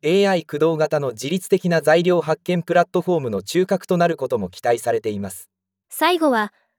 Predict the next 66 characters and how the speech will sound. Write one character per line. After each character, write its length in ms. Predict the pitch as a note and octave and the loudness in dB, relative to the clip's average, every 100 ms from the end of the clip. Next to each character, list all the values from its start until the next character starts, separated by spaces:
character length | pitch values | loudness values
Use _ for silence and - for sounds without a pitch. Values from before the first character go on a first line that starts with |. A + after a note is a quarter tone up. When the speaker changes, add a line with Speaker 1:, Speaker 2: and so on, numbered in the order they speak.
| _ _ | _ _
Speaker 2:
ケ 140 | - C4+ | 0 2
ム 100 | E4+ | 4
コ 120 | G4 | 2
パ 160 | G4 | 4
イ 60 | G4 | 4
ロ 80 | F#4+ | 2
ッ 40 | - | 0
ト 120 | E4 | 0
と 100 | C4+ | 0
い 100 | A#3 | 0
う 80 | A3+ | 0
企 200 | D4 C#4+ | 0 0
業 140 | D4 | 0
が 140 | A3+ G3+ | 0 -8
生 240 | - C4 | 0 0
成 360 | D4+ E4 D#4+ E4 | 2 0 0 2
エ 60 | E4+ | 2
ー 40 | |
ア 40 | |
イ 60 | C#4+ | 0
で 160 | A3 - | -2 -6
自 180 | - A3+ | -10 -2
然 200 | D4 E4 | 0 2
言 200 | F4 E4 | 0 0
語 100 | E4 | 0
プ 140 | D#4+ | 0
ロ 100 | F4 | 0
ン 60 | F4+ | 0
プ 100 | - | -2
ト 80 | D4+ | -2
か 140 | A#3+ | -2
ら 120 | G3 - | -6 -8
新 260 | - F4 | -4 -2
規 160 | F4+ F4+ | 0 2
分 180 | F#4 F4+ | 2 0
子 160 | C#4 | 0
を 80 | A3 | -2
瞬 280 | - E4 F4+ | -2 -2 0
時 100 | D#4+ | 0
に 160 | A#3 | -2
エ 60 | G3 | -4
ス 180 | - D#4 | -4 -2
エ 80 | E4+ | 0
ム 140 | F4 | 0
ア 80 | F4 | 0
イ 80 | F4 | 0
エ 80 | |
ル 80 | F4+ | 0
エ 80 | F4+ | 0
ス 40 | - | 0
生 240 | - F4 | 0 0
成 200 | E4+ D4+ | 0 0
で 100 | C4+ | 0
き 120 | D4+ | 0
る 100 | D4 | -2
技 140 | A#3+ C4+ | -2 -2
術 240 | D4 B3+ | -2 -2
を 80 | G3 | -2
発 220 | - F#3+ | -6 -6
表 160 | C#4 D#4+ | -2 -2
し 60 | - | 0
た 120 | F4+ | 0
と 80 | E4+ | 0
の 100 | C#4 | -2
こ 100 | G#3+ | -6
と。 180 | G#3+ | -12